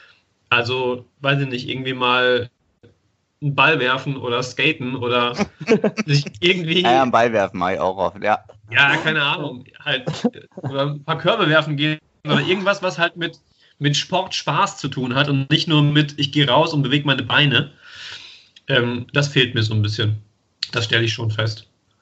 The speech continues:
Speaker 1: Ähm, außerdem ist es irgendwie immer ein bisschen bedrückend, wenn man einkaufen geht und alle mit Mundschutz unterwegs sind und so. Das,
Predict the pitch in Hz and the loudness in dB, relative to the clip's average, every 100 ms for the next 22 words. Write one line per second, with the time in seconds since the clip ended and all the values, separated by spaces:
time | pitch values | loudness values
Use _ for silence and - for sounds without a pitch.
0 | _ _ - - _ _ _ - 110 110 | _ _ -20 -20 _ _ _ -2 0 4
1 | 110 - - 139 156 165 156 151 160 165 | 2 0 -2 2 4 4 2 0 0 0
2 | 160 160 147 160 143 143 175 139 139 120 | 2 2 2 2 0 0 2 2 4 2
3 | 156 147 135 143 139 135 139 135 139 139 | 2 2 2 2 2 2 0 -2 2 2
4 | 123 165 160 147 143 135 139 143 139 127 | 0 -2 -2 -4 -4 0 0 2 0 0
5 | 120 123 120 113 - | -2 -2 0 -2 -6